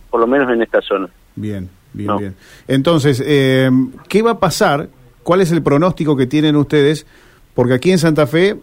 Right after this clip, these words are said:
Speaker 2: estamos atentos a, eh, esta creciente, eh, que nos indican los especialistas, no nos va a poner en una situación complicada, al menos por ahora.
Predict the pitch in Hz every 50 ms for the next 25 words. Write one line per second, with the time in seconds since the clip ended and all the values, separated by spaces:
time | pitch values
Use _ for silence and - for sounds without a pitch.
0 | - - _ - - 123 127 123 - 135 139 147 135 123 131 - 135 135 139 160
1 | 165 123 123 123 127 139 151 156 151 139 - 123 127 117 117 117 - 127 120 -
2 | - 127 120 - 135 139 135 - - 170 175 165 143 131 127 147 165 185 - -
3 | - _ _ - - _ _ _ - - 110 110 - - - _ _ - 131 131
4 | 135 139 143 143 139 131 127 131 127 117 - - - 139 127 120 127 143 139 147
5 | 143 139 135 113 131 123 - 139 123 117 131 127 139 135 - 151 147 - - _
6 | _ _ _ _ _ _ - 120 127 139 135 123 131 151 147 - 135 131 127 135
7 | 135 135 135 131 123 123 113 - 123 117 123 117 - - 131 131 131 127 127 -
8 | - _ _ _ _ - 135 127 120 110 120 123 123 117 135 143 156 165 160 -
9 | - 123 113 107 107 113 120 123 151 147 - - 135 127 113 107 131 135 127 107
10 | 95 90 82